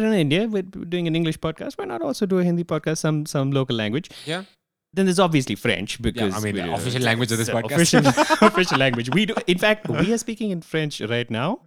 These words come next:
Speaker 2: Yeah.
Speaker 1: And what the podcasters don't know <laughs> is that this is all dubbed.
Speaker 2: Yeah.
Speaker 1: <laughs> This is not a voices.
Speaker 2: <laughs> We have
Speaker 1: We speak in French and then we get voice actors to do the dubbing. Anyway,
Speaker 2: Yeah.
Speaker 1: so, uh, that was, uh,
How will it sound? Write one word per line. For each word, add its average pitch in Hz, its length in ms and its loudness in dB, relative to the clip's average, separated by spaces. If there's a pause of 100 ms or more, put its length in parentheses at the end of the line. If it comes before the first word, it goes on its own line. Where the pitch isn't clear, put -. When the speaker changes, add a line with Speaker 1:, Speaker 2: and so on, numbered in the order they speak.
(180)
Speaker 2:
Yeah. 139 160 -2
Speaker 1:
And 135 60 4
what 143 160 4
the 143 60 -6
podcasters 170 520 0
don't 175 280 4
know 151 320 2 (160)
<laughs> - 180 -2
is 151 120 0
that 156 160 4
this 185 120 0
is 247 100 -2
all 220 140 4
dubbed. 131 480 2
Speaker 2:
Yeah. 139 280 4
Speaker 1:
<laughs> - 40 -8 (440)
This - 140 -2
is 165 120 -6
not 175 220 4
a 165 60 4
voices. 127 480 -4 (100)
Speaker 2:
<laughs> 220 100 -6
We 160 160 6
have 220 240 4 (220)
Speaker 1:
We 196 160 2
speak 302 260 0
in 233 100 0
French 175 320 0 (100)
and 170 120 2
then 165 80 4
we 165 80 2
get 160 140 0
voice 139 260 0
actors 180 360 -4
to 208 100 -2 (140)
do 147 40 2
the 117 120 -6
dubbing. 98 380 -12 (160)
Anyway, 202 480 2
Speaker 2:
Yeah. 139 220 -2 (140)
Speaker 1:
so, 185 200 4 (140)
uh, 147 220 4
that 143 140 2
was, 135 240 -2
uh, 120 200 -4